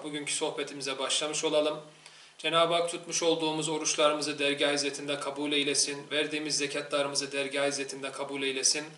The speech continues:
Rabbim inşallah nice nice Ramazanlara ulaşıp Allah-u Teala'nın rızasına uygun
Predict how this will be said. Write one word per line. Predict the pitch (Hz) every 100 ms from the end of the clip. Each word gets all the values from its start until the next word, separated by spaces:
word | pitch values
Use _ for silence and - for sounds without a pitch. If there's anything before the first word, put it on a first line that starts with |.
| - - - - - -
Rabbim | 160 175 185
inşallah | 185 170 160 165 165
nice | 151 160 190 185
nice | 160 156 151 - - - - - -
Ramazanlara | 156 156 160 160 160 160 165
ulaşıp | 147 143 - 165 - -
Allah-u | 156 165 165
Teala'nın | 165 156 151 151 165 165
rızasına | 143 156 156 156 165 160
uygun | 151 147 143 165 170